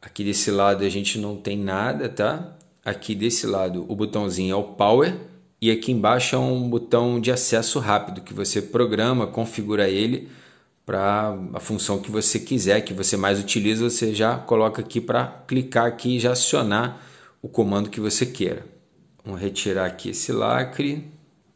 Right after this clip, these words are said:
e vamos ligar aqui o relógio. Vou conectar ele aqui com o meu OnePlus sete Pro.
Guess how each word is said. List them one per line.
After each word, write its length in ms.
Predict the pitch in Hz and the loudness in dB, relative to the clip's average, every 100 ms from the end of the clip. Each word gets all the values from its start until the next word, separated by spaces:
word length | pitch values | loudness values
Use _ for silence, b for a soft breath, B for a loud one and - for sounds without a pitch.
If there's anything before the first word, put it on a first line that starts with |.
| _ _ _ | _ _ _
e 40 | 98 | -16
vamos 300 | 92 95 92 | -12 -10 -8
ligar 420 | 104 101 95 95 | -8 -8 -6 -6
aqui 260 | 92 - 101 | -8 -10 -8
o 60 | |
relógio. 560 | 95 98 - - - - _ _ _ _ _ _ - | -6 -6 -6 -10 -12 -16 _ _ _ _ _ _ -8
Vou 400 | 98 120 120 120 | 4 6 8 6
conectar 520 | 143 135 - - 127 | 2 0 0 4 8
ele 200 | 123 127 | 8 6
aqui 340 | 113 - 123 | 4 0 0
com 260 | 127 - 113 | 0 0 0
o 40 | 104 | 0
meu 480 | 98 101 98 95 | 0 0 0 0
OnePlus 840 | 101 104 98 101 110 107 - - - | 0 0 0 0 0 -2 -4 -4 -6
sete 420 | - - 92 - | -8 -4 -4 -4
Pro. 440 | - 107 131 175 | -2 4 4 2